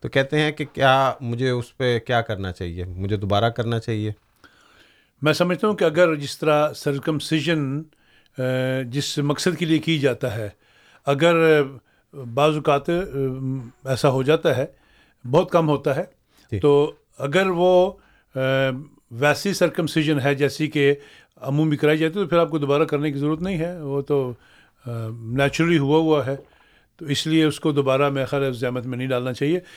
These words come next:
Speaker 2: لیکن پھر بھی، آ، ڈاکٹر کو دکھا لینا چاہیے کہ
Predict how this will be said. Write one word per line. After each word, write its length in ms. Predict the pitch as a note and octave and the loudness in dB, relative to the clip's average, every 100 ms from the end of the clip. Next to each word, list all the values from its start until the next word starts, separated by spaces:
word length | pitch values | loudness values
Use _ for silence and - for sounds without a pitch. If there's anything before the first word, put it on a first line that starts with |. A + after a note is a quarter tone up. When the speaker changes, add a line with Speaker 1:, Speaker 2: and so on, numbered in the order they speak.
| - - | -12 -2
Speaker 2:
لیکن 300 | C#3 F3 G3+ - - _ - | 0 0 -4 -8 -20 _ 0
پھر 200 | E3+ F3 | 2 4
بھی، 200 | D#3 G#3 _ _ _ _ | 0 -2 _ _ _ _
آ، 40 | B2+ B2+ B2 B2 A#2+ B2 B2 A#2+ A#2 | -6 -2 -2 -2 -4 -6 -6 -6 -2
ڈاکٹر 320 | C3 C3+ E3 | 0 0 -2
کو 140 | E3+ | 0
دکھا 260 | D3+ C#3 C3+ | 0 2 2
لینا 240 | D3+ E3+ | 2 0
چاہیے 300 | D#3 C3+ C#3+ F3+ _ _ _ _ | 0 -2 -4 -6 _ _ _ _
کہ 480 | - C3 B2+ B2+ C3 | -6 -4 -2 -2 -2